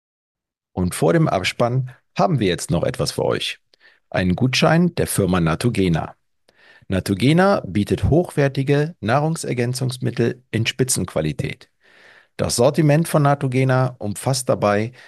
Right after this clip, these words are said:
Natur- und Mikronährstoffe wie Vitamine,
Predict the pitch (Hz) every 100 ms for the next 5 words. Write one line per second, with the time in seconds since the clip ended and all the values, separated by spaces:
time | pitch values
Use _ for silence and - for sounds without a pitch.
0 | _ 98 95 - 151 180 202 - 98 90
1 | 143 190 - 95 90 82 - 87 135 170
2 | - - _ - 98 90 147 165 143 135
3 | 135 135